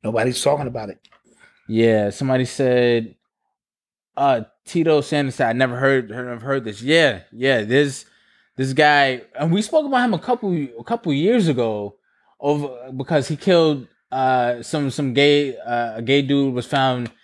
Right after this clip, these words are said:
Speaker 2: dead in his house or whatever, and, like, apparently
Speaker 1: Yes.
Speaker 2: that was the second time, and people were just like, "Whoa, whoa,
Speaker 1: Yes.
Speaker 2: whoa, who the
Speaker 1: Yeah.
Speaker 2: hell is this guy?" You know what I'm
Speaker 1: Right,
Speaker 2: saying?
Speaker 1: right. So this is an ongoing thing here.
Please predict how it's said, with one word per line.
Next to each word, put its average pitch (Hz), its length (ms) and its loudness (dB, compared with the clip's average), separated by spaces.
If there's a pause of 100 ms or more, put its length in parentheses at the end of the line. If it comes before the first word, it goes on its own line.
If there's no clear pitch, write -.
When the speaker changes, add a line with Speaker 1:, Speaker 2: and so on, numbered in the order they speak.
(260)
Speaker 2:
dead 135 240 4
in 131 120 -6
his 127 360 -2
house 135 380 0
or 131 40 -8
whatever, 123 260 0
and, 120 200 -6
like, 117 200 -10
apparently 151 280 0
Speaker 1:
Yes. - 40 -4
Speaker 2:
that 151 80 4
was 147 80 -2
the 135 80 -8
second 147 300 -2
time, 151 220 -4
and 123 80 -10
people 185 200 -6
were 165 60 -2
just 147 140 -10
like, 151 80 2
"Whoa, 170 60 6
whoa, 185 140 6
Speaker 1:
Yes. 175 80 2
Speaker 2:
whoa, 165 240 4
who 180 100 2
the 180 60 4
Speaker 1:
Yeah. 190 100 4
Speaker 2:
hell 180 100 2
is 165 160 0
this 135 140 -8
guy?" 107 220 -2
You 107 60 -10
know 127 80 -4
what 190 80 4
I'm 202 40 0
Speaker 1:
Right, 147 60 -6
Speaker 2:
saying? 147 220 -8
Speaker 1:
right. 170 280 -2
So 156 180 -6
this 170 200 -6
is 151 140 -8
an 151 120 -10
ongoing 160 580 -2
thing 202 260 -2
here. 113 240 -16